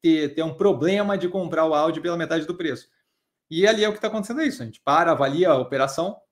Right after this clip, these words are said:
a operação continua com melhoria consistente, isso a gente vê demonstrado pela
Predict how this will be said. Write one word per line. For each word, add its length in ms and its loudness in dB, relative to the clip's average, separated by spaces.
a 80 0
operação 520 4
continua 600 -4
com 200 6
melhoria 500 4
consistente, 840 -6
isso 140 -4
a 20 -2
gente 180 -4
vê 400 4
demonstrado 600 -2
pela 1400 -4